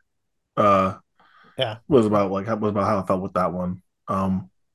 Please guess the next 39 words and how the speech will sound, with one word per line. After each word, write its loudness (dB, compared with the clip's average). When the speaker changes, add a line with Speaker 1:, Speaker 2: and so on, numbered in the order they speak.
Speaker 1:
honestly, 10
I 10
didn't 6
really 12
know 10
how 10
to 0
put 8
it 8
into 6
words 8
either 2
with 0
that 10
<laughs> 4
one. 8
So -6
I 4
Speaker 2:
Yeah. 6
Speaker 1:
think, 4
like, 2
so, 0
like, 0
I 10
defer, 6
I 12
defer 6
to -6
you 2
there, 4
but 4
I 6
think -2
you -4
got -2
it. -6
Um, 4
last 6
one, 6